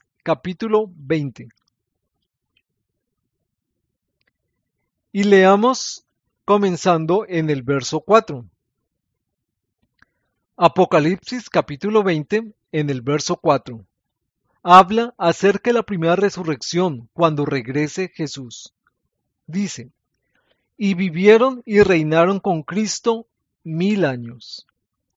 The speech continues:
¿Y qué va a pasar cuando se acaben los mil años? Ese es el fin de la fiesta de tabernáculos.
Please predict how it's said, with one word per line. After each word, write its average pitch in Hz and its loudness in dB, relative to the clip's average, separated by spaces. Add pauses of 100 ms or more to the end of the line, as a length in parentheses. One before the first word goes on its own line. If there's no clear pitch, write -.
(540)
¿Y 202 -4
qué 233 4
va 254 8
a 262 2
pasar 262 4
cuando 247 0
se 185 0
acaben 165 0
los 147 -2
mil 143 -4
años? 233 -6 (1400)
Ese 233 0
es 156 -4
el 185 2
fin 151 -8
de 151 0
la 143 0
fiesta 147 -6
de - -20
tabernáculos. 143 -4